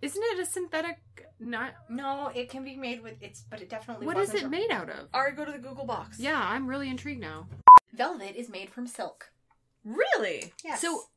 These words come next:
Speaker 1: has
Speaker 2: How
Speaker 1: what was
Speaker 2: You can
Speaker 1: velvet around in
Speaker 2: also
Speaker 1: Greco-Roman times?
Speaker 2: Not Greco-Roman times,
Speaker 3: Is it,
Speaker 2: no.
Speaker 3: like
Speaker 2: Not until the medieval.
Speaker 3: Is it, like, how do you make velvet from silk, though? Is it, like, brushed?
Speaker 2: Yeah, it's tufted.
Speaker 1: Take us on a velvet journey.
Speaker 2: Um,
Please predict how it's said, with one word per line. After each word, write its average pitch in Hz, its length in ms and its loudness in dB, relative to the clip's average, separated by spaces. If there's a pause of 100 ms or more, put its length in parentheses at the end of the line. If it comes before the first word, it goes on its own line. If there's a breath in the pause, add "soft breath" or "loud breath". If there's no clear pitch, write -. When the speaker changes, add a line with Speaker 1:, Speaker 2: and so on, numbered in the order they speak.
(260)
Speaker 1:
has 311 220 2
Speaker 2:
How 330 200 2
Speaker 1:
what 254 220 -6
was 254 200 -4
Speaker 2:
You 247 60 2
can 254 80 2
Speaker 1:
velvet 277 180 0
around 247 320 2
in 247 60 0
Speaker 2:
also 240 120 0
Speaker 1:
Greco-Roman 226 640 -6
times? 370 280 -6
Speaker 2:
Not 220 180 -10
Greco-Roman 196 520 -4
times, 240 220 -4
Speaker 3:
Is 277 80 -2
it, 190 40 -4
Speaker 2:
no. 151 180 -8
Speaker 3:
like 240 120 -2
Speaker 2:
Not 185 200 -2
until 180 480 -6
the 151 60 -16
medieval. 151 320 -12
Speaker 3:
Is 240 100 -4
it, 247 120 -4
like, 226 180 -10
how 262 180 -2
do 269 80 -8
you 269 100 -12
make 254 260 -12 (160)
velvet 226 340 -6
from 226 160 -12
silk, 294 280 -8
though? 185 100 -8
Is 170 100 -10
it, - 60 -10
like, - 200 -16
brushed? 247 600 -6
Speaker 2:
Yeah, 208 160 -6 (320)
it's - 180 -18
tufted. - 460 -10 (560)
Speaker 1:
Take 190 160 -10
us - 100 -14
on 185 100 -6
a 180 40 -6
velvet 180 260 -4
journey. 165 340 -8 (1000 loud breath)
Speaker 2:
Um, 202 360 -6